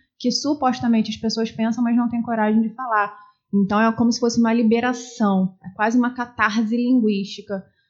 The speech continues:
Só que aí a gente esbarra exatamente numa questão relacionada a estereótipos, a preconceitos, a vulgarização do outro.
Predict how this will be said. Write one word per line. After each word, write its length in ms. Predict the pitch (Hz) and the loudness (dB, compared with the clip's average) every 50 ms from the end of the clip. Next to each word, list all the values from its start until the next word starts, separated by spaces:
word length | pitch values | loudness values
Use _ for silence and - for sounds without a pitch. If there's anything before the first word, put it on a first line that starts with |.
| _ | _
Só 140 | _ - - - | _ -6 -6 -4
que 80 | 339 | -2
aí 100 | 311 294 | -2 0
a 40 | 277 | 2
gente 220 | 240 240 233 262 | 2 2 0 0
esbarra 460 | 269 233 240 208 208 214 214 233 247 254 | 0 2 2 2 4 4 4 4 4 2
exatamente 640 | 247 233 240 233 240 254 233 220 220 233 226 240 | 2 2 0 -2 0 0 2 2 2 2 2 2
numa 180 | 254 254 254 254 | 2 2 2 2
questão 360 | 254 254 240 - 233 220 220 | 2 -2 -2 -2 -4 -4 -2
relacionada 580 | 208 226 220 214 220 - 226 214 202 202 190 | -2 -2 -2 -4 -6 -6 -6 -4 -2 -2 0
a 20 | 196 | -2
estereótipos, 840 | 190 190 - 214 226 254 262 240 233 226 233 - - - - 190 196 | -2 -4 -6 -4 -2 0 2 2 2 2 0 -4 -10 -10 -6 -2 -2
a 80 | 196 | -2
preconceitos, 1080 | 196 - 185 185 - 220 220 226 226 - - - 226 220 214 214 214 - 214 214 214 214 - - _ _ _ _ _ _ | -2 -4 -8 -8 -6 -2 -2 -2 -2 -4 -6 -4 0 0 0 0 0 -2 -6 -6 -6 -6 -10 -16 _ _ _ _ _ _
a 100 | 190 196 | 2 2
vulgarização 880 | 185 185 240 254 240 254 240 247 247 226 233 226 226 226 - 226 233 247 | 4 4 4 4 4 2 2 2 0 0 0 -2 -2 0 -2 0 2 2
do 80 | 247 | 4
outro. 420 | 240 233 226 226 226 - - 208 | 4 2 2 0 -2 -6 -10 -10